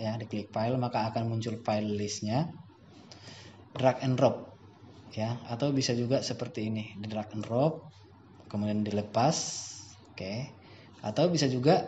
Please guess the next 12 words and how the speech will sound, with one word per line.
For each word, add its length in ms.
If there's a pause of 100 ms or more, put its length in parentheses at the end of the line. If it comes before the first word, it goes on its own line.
(540)
caranya 720 (160)
ini 160
di 80
copy 320
dulu, 400 (480)
ya, 240 (240)
yang 160
telah 240
di-download 400
tadi. 400 (560)
Bentar. 480 (1120)
Oke, 560